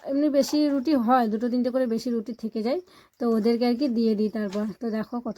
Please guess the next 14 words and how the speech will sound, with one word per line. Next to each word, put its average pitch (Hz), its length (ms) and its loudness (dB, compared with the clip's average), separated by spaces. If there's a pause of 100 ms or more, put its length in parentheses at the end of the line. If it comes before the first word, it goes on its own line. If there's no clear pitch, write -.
(120)
সুন্দর 226 280 0
ও - 20 -4 (100)
খাচ্ছে 220 340 -6 (220)
রুটিটাকে। 208 520 0 (1200)
রুটি 240 300 -14
করলাম, 247 280 -6 (280)
রুটি 220 260 -14
করে 233 180 -8 (380)
বাবুকে 220 320 -14
একটু 247 200 -16
পড়তে 233 300 -14
বসালাম। 226 360 -12 (840)
ও, 240 40 -10 (180)
বাবুকে 240 300 -10